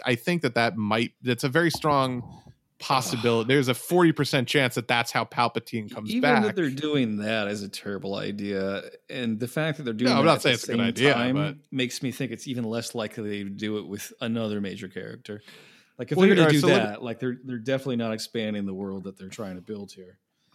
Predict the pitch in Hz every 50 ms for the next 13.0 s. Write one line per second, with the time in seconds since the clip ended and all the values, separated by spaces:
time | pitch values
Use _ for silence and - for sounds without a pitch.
0 | _ _ - - - - - - - - 175 170 127 113 - - 165 180 220 262
1 | 254 240 214 - 208 190 160 131 - - 127 120 - - 117 113 110 110 107 104
2 | 104 104 104 - - - - 139 127 123 120 117 110 104 - - - - - -
3 | - - 123 117 - - - 113 104 104 - - - 101 95 101 98 98 - -
4 | - - 92 101 - - 110 104 104 104 - - 117 110 107 107 98 - _ -
5 | - - - - _ _ - - 147 165 175 170 165 147 131 127 120 113 110 110
6 | 107 107 104 107 107 _ _ _ - 127 120 117 113 110 110 110 110 110 110 -
7 | - _ _ _ _ _ _ _ _ _ _ - - 175 196 196 196 185 170 160
8 | 151 143 143 135 - 135 123 123 120 117 117 117 113 107 107 120 - - - 120
9 | 113 113 120 117 117 117 117 117 113 113 - - 120 113 113 110 107 104 101 101
10 | - - 123 117 120 117 113 110 110 113 110 107 101 92 - - - - - -
11 | - - - 120 107 - - - - - - - - - - - - - 135 127
12 | 117 - - 123 123 131 143 151 - - 123 113 110 117 - - 117 - 113 104